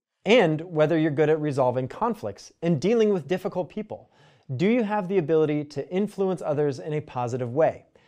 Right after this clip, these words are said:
Can you stay calm and level-headed when dealing with demanding situations?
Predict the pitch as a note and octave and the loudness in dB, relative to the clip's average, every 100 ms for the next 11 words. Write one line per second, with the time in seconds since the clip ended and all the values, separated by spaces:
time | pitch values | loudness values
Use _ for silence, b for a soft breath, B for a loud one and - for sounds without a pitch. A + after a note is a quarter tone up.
0 | b b - G3 G#3 G3+ - D#3 C#3 - | b b -4 0 2 2 2 0 0 0
1 | B3 D#3 D#3 D#3+ C#3+ C3 B2 D3 A3 B2+ | 0 0 -2 -4 -2 0 -2 -2 0 -2
2 | C3 D3+ E3 C3+ C3+ C3+ B2 C3 B2 A#2 | -2 -2 -2 0 0 -2 -4 -4 -4 -4
3 | A2+ - G#2+ A#2+ D#3+ F#3+ - G2+ - - | -8 -10 -12 -4 0 0 0 -16 -20 -20